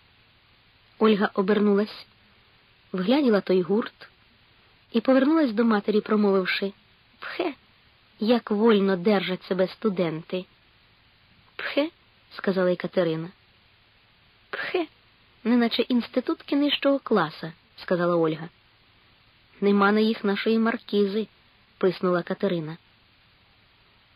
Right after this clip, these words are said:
"Наша молоднеча так розпустилась, що й ходить по вулицях небезпечно", промовила Марта Сидорівна.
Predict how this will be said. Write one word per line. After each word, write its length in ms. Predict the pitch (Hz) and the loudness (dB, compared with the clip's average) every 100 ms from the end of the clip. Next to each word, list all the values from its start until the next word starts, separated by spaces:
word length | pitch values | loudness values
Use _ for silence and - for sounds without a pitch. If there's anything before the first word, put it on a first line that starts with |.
| _ _ _ | _ _ _
"Наша 420 | 180 180 190 196 | 0 0 0 0
молоднеча 720 | 185 190 185 170 185 185 - | 0 2 2 2 0 0 -4
так 300 | 180 - 175 | -4 -6 -4
розпустилась, 920 | - 180 - 185 - 185 185 226 - - _ _ _ _ - | -6 -6 -6 -8 -2 0 0 -2 -8 -20 _ _ _ _ -12
що 200 | - 185 | 0 0
й 80 | |
ходить 380 | 180 190 190 - | 2 2 2 0
по 100 | 190 | -2
вулицях 480 | 202 285 226 165 - | 0 0 0 -4 -6
небезпечно", 760 | 170 160 - 170 165 - 170 - _ _ _ - | -6 -6 -4 -4 -4 -4 -6 -8 _ _ _ -4
промовила 560 | 196 185 175 180 175 - | 0 2 2 2 0 -2
Марта 400 | 190 165 - 180 | -2 -2 -4 -8
Сидорівна. 600 | - 170 165 165 165 160 | -4 -4 -2 -4 -4 -10